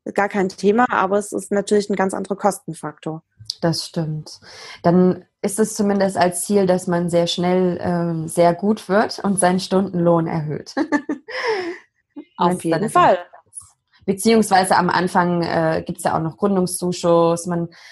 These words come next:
Speaker 2: hat ja auch in Deutschland auf jeden Fall als, äh, V A zu Beginn, ähm, gute Unterstützungsmöglichkeiten. Ähm, aber vielleicht ist es auch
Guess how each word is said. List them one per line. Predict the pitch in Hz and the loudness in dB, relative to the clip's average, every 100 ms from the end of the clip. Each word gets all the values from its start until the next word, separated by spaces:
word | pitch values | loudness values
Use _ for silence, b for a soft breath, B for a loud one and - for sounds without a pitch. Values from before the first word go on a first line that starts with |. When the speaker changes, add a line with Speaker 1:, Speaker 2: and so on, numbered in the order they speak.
| B | B
Speaker 2:
hat | 220 214 | -2 2
ja | 185 | 4
auch | 170 | 4
in | 175 | 2
Deutschland | 165 175 175 165 | 4 2 2 -2
auf | 160 | -2
jeden | 170 170 160 | -2 -2 0
Fall | 156 160 | 2 2
als, | - 160 160 - - - | 0 -2 -4 -8 -12 -12
äh, | - 170 156 156 | -6 -2 -2 0
V | 175 | 2
A | 165 185 175 - - | 4 4 4 0 -8
zu | - 175 | -10 -4
Beginn, | 175 170 185 180 175 160 | -4 0 2 4 2 0
ähm, | 156 160 | -2 -4
gute | 156 185 185 170 165 b b b b | -2 -2 0 0 -2 b b b b
Unterstützungsmöglichkeiten. | 185 175 170 226 220 202 - 190 190 185 - 190 170 165 165 165 b b b b - | -4 -4 -2 -4 -2 -4 -2 -2 -2 -4 -2 2 2 2 -4 -6 b b b b -4
Ähm, | 170 165 165 160 160 156 156 151 - | 2 4 4 4 2 -2 -4 -6 -4
aber | - 170 | 0 0
vielleicht | 175 202 247 277 | 0 2 2 2
ist | 277 240 | -4 -4
es | 220 | -4
auch | - 196 202 - | 2 2 2 -2